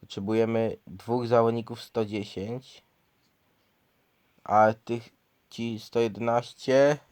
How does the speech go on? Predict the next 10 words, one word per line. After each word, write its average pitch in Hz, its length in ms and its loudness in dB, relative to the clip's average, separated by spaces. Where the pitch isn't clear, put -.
aha, 107 400 2
okej. 110 500 -2
To 113 120 -2
są 120 460 2
ikony 123 580 4
chyba, 120 720 4
albo 117 840 6
jakiś, 107 800 -4
jacyś 104 400 0
zawodnicy 98 920 -2